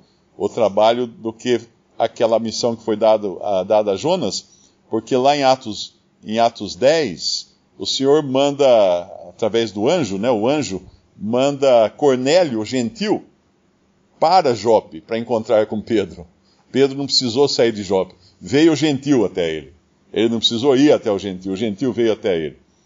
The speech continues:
Então nós, nós vemos essas, esses exemplos na palavra de Deus, e esse exemplo aqui de Jonas não é apenas no sentido da, do sinal da ressurreição,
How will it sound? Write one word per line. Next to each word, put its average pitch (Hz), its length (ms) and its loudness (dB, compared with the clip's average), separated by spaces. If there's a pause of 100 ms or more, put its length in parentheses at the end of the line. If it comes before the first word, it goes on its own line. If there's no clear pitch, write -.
(500)
Então 135 300 -2
nós, 185 280 0
nós 147 320 0
vemos 160 300 -6
essas, 143 560 -2 (300)
esses 123 300 -4
exemplos 139 560 0
na 113 100 0
palavra 107 400 0
de 87 120 -12
Deus, 120 640 -4 (100)
e 120 80 -2
esse 147 180 0
exemplo 143 400 -2
aqui 127 180 -6
de 110 160 -4
Jonas 117 680 -4 (200)
não 131 220 -2
é 165 60 2
apenas 160 760 -2 (440)
no 127 140 -4
sentido 139 500 -2
da, 101 540 2 (320)
do 110 100 -6
sinal 135 680 0 (200)
da 113 100 -4
ressurreição, 123 800 -2